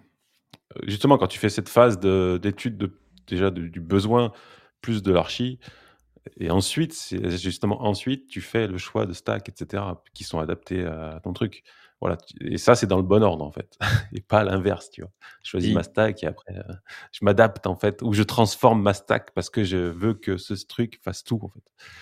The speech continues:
Speaker 2: Exactement.
Speaker 1: Voilà, c'est le
Speaker 2: Mais, mais je suis
Speaker 1: Ouais.
Speaker 2: persuadé que, tu sais, tu connais le, l'expression, euh,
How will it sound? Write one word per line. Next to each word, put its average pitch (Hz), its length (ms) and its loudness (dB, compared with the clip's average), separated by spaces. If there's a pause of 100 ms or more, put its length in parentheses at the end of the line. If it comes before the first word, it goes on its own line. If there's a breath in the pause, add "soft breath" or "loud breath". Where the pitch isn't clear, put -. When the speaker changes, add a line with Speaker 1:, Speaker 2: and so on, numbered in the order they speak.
(340 loud breath)
Speaker 2:
Exactement. 110 540 2
Speaker 1:
Voilà, - 40 -12
c'est - 140 -6
le 113 80 4
Speaker 2:
Mais, 113 280 4
mais 120 120 2
je 117 80 0
suis 123 100 -2
Speaker 1:
Ouais. - 20 -8
Speaker 2:
persuadé 139 360 2
que, 143 100 -10
tu - 120 2
sais, 151 60 2
tu - 160 -8
connais 123 260 2
le, 110 260 2
l'expression, 113 960 -4
euh, 107 320 -6